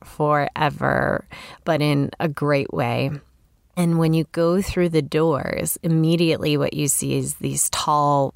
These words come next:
vaulted ceilings with these wood beams and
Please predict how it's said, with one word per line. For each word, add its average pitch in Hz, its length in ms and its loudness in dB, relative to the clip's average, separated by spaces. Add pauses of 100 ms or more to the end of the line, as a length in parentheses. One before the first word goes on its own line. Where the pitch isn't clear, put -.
vaulted 139 640 -2
ceilings 139 600 0
with 131 160 -4
these - 260 -4
wood 143 380 -6
beams 151 640 0 (560)
and 151 640 2